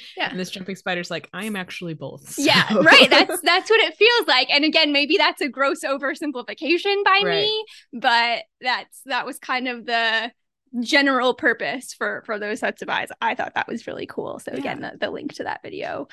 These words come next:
Speaker 2: Jumping
Speaker 1: will be
Speaker 2: spiders.
Speaker 1: in, jump, man, spiders are the best. All right. So that's, that's the appearance factor. So lots of legs because they're probably gonna <laughs> lose one.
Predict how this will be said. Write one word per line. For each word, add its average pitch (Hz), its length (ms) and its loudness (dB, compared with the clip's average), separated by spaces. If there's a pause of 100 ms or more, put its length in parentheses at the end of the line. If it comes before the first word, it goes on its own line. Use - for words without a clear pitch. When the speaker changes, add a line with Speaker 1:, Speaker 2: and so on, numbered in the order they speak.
Speaker 2:
Jumping 160 300 -10
Speaker 1:
will 139 100 -2
be - 80 -10
Speaker 2:
spiders. 160 480 -4
Speaker 1:
in, 247 120 -6 (180)
jump, 285 240 -2
man, 240 340 2 (300)
spiders - 360 -14
are - 60 -12
the - 100 -20
best. - 320 -14 (680)
All 285 120 8
right. 262 240 6 (140)
So 262 880 6 (340)
that's, 277 260 2 (260)
that's 294 280 0
the 427 200 6
appearance 254 720 -2 (160)
factor. 202 760 -8
So 214 680 0 (720)
lots 254 320 0
of 339 80 -4
legs 330 680 -2 (1080)
because 285 280 -10
they're 262 120 -6
probably 285 240 0
gonna 339 180 -2
<laughs> - 20 0
lose 359 260 2
one. 294 120 -10